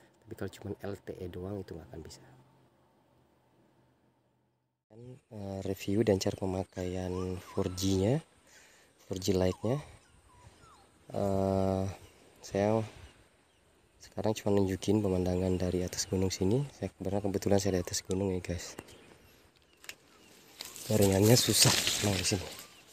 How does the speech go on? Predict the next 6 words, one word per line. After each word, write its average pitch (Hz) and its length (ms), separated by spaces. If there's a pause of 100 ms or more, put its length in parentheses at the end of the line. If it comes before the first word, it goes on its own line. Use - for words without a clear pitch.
(1900)
Ya. 110 160 (1800)
Oke, 104 160
jangan 95 300
lupa 95 500
di 95 160 (320)
subscribe - 720